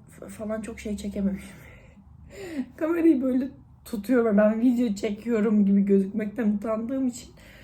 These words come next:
çaktırmadan tutmaya çalışırken çok böyle aşağıdan aşağıdan çekmişim. Bugün bakabildim çektiklerime. Ve şey, hmm, gerçi bunu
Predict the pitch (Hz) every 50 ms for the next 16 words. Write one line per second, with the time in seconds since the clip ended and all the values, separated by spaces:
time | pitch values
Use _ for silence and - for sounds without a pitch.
0 | - - - - - - - - 262 - - 294 294 269 262 254 240 - - -
1 | - 233 240 - 294 277 285 320 320 - - 247 233 247 277 262 240 208 208 214
2 | 214 247 240 214 233 214 214 208 - - 190 196 196 196 196 196 - 175 - -
3 | - 190 - - 202 202 - - - - - - - - - - - - - 196
4 | 180 - 196 180 160 151 156 - - - - - - - 147 143 - - 135 -
5 | - - - _ - - - - - - - 202 - - - - - - - -
6 | - - - _ - _ _ _ - - - _ _ _ - - - - 196 185
7 | 202 240 233 - - 202 170 143 - - - - - - - - _ _ - _
8 | - - - - - - - - - - _ - 151 147 147 143 139 143 139 139
9 | 139 139 135 139 196 - - - - - _ _ _ _ _ - - - - -
10 | - - - - _ - - _ _ _ _ _ _ _ _ - _ _ - -
11 | 180 185 - - - 160